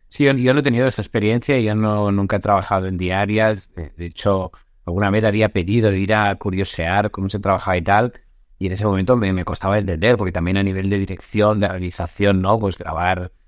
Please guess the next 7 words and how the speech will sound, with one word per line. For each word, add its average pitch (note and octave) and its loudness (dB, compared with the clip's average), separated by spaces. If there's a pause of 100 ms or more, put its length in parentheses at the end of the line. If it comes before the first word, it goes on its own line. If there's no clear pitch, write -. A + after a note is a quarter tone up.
(120)
un F2 -6
capítulo F#2 0
al F2 0
día G2 2
o F2+ -2
cosas F#2+ -4
así, G#2 -4